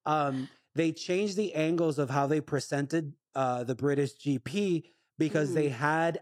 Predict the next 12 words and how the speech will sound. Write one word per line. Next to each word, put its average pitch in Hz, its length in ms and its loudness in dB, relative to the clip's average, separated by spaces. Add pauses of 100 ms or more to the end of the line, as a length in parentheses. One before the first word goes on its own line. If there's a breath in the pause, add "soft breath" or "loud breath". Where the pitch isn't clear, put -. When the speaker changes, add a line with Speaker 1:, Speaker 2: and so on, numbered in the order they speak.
Speaker 1:
at 143 240 -2
times 180 600 0 (280 soft breath)
the, 135 560 -2
the 127 440 -4
Apex, 156 640 -2 (480)
uh, 127 340 -2 (340)
car 131 600 0
lined 156 380 2
up. 240 160 2
Speaker 2:
Mm-hmm. 180 240 -2 (380)
Speaker 1:
And, 151 640 2
and 143 360 0